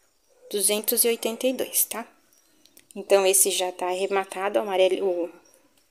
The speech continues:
esse que eu fiz em cru, mostarda e caramelo, tá? E esse daqui que eu fiz no verde cru e caramelo ficou ainda pra mim tá arrematando.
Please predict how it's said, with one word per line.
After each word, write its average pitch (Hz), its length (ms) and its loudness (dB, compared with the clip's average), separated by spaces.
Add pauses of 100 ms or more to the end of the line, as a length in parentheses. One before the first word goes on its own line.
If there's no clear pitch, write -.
esse 160 240 0
que - 100 -4
eu 175 40 -2
fiz - 540 -2 (400)
em 220 220 0
cru, 190 340 -2 (220)
mostarda 185 800 -2 (440)
e 202 120 -8
caramelo, 196 680 -4 (920)
tá? 202 260 -6
E 214 160 0
esse 208 220 2
daqui 208 260 -2
que - 80 2
eu 202 40 4
fiz 202 220 0
no 202 180 -2
verde 190 360 4
cru 196 400 0 (260)
e 208 100 -8
caramelo 202 560 -4
ficou 202 640 -6 (240)
ainda 202 360 0
pra 208 180 -2
mim 202 120 -4
tá 202 120 -12
arrematando. 196 800 -6